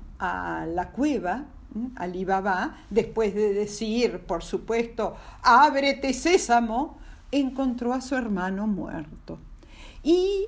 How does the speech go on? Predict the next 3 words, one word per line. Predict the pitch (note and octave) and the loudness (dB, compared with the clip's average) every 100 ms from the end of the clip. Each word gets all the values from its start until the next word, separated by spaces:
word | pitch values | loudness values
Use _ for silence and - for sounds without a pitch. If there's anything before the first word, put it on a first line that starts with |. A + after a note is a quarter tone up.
| - | -6
eh, | B3+ C#4 B3+ C4 B3+ - | -2 0 2 0 -4 -2
entonces, | E4 D#4 D4 F4+ E4+ C4 - A3 A#3 - - - - - | 2 2 4 4 4 2 -2 -2 -2 -4 -12 -16 -18 -6
eh, | A#3 A3+ G#3+ G#3 G#3 | -2 0 -2 -6 -8